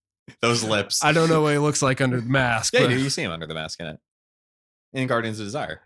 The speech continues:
Speaker 1: Yeah, but that's before he ascended.
Speaker 2: Oh, true.
Speaker 1: Yeah,
Speaker 2: Yes.
Speaker 1: so.
Speaker 2: True. Guts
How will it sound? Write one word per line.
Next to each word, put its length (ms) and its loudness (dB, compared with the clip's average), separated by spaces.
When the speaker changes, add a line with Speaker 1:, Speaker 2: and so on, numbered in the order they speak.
Speaker 1:
Yeah, 160 4
but 100 -2
that's 220 -2
before 320 -8
he 160 -8
ascended. 500 -8
Speaker 2:
Oh, 140 2
true. 340 -6
Speaker 1:
Yeah, 120 0
Speaker 2:
Yes. 300 -6
Speaker 1:
so. 380 -14
Speaker 2:
True. 180 -6
Guts 500 -2